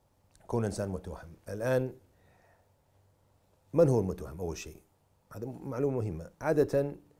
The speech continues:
يعني تجد المجنون أو المتوهم يكون يعني عنده صعوبة في التمييز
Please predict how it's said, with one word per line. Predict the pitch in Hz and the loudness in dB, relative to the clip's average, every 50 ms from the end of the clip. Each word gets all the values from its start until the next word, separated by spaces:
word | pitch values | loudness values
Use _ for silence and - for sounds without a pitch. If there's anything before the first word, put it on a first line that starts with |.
| _ _ _ _ _ _ _ _ _ _ | _ _ _ _ _ _ _ _ _ _
يعني | - 98 98 98 98 98 101 | -6 -4 -2 0 0 0 0
تجد | 95 - 120 104 113 107 | 0 -2 0 0 0 0
المجنون | 104 101 95 95 95 92 90 85 85 107 113 110 107 | 0 -2 -2 -2 -2 -4 -4 -4 -4 -2 -2 -2 -2
أو | 92 98 | -2 -4
المتوهم | 95 92 92 92 95 101 107 95 92 101 101 98 | -4 -4 -4 -4 -4 -4 -4 -4 -4 -6 -6 -6
يكون | 95 92 92 - - 117 117 113 113 110 - - | -6 -8 -8 -6 -4 -4 -2 -2 -4 -6 -8 -8
يعني | 98 95 95 95 101 98 101 95 101 98 - | -8 -8 -8 -8 -10 -10 -8 -10 -10 -8 -8
عنده | 107 104 98 95 | -6 -6 -6 -6
صعوبة | - - - 98 - 131 131 120 98 90 85 | -6 -8 -10 2 4 6 6 6 4 2 0
في | - - 98 98 101 | 0 -4 -6 -6 -6
التمييز | 95 - - 98 95 104 120 135 139 143 135 - - - | -8 -8 -6 -4 -2 0 2 2 2 2 0 -4 -10 -16